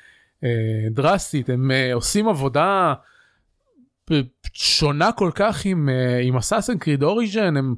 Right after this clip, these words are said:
חצי שנה אחרי השחרור שלו ממשיכים להוציא לו עדכונים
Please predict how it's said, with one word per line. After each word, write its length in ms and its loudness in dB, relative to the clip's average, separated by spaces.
חצי 360 0
שנה 260 2
אחרי 180 0
השחרור 400 0
שלו 220 2
ממשיכים 520 0
להוציא 340 2
לו 260 2
עדכונים 720 0